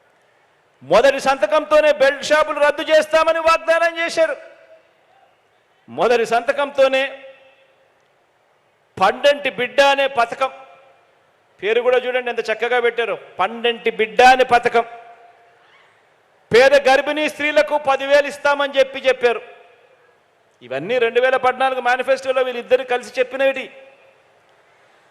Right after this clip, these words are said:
బడికి వెళ్ళే ఆడపిల్లలందరికీ సైకిల్ ఇస్తామన్నారు, ప్రతి అక్క చెల్లెమ్మలకు స్మార్ట్ ఫోన్ ఉచితంగా ఇస్తామన్నారు,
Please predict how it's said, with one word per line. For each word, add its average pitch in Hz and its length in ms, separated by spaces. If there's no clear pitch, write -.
బడికి 196 420
వెళ్ళే 294 300
ఆడపిల్లలందరికీ 302 960
సైకిల్ 285 420
ఇస్తామన్నారు, 302 680
ప్రతి 277 260
అక్క 311 320
చెల్లెమ్మలకు 320 720
స్మార్ట్ 220 460
ఫోన్ 277 260
ఉచితంగా 269 460
ఇస్తామన్నారు, 262 720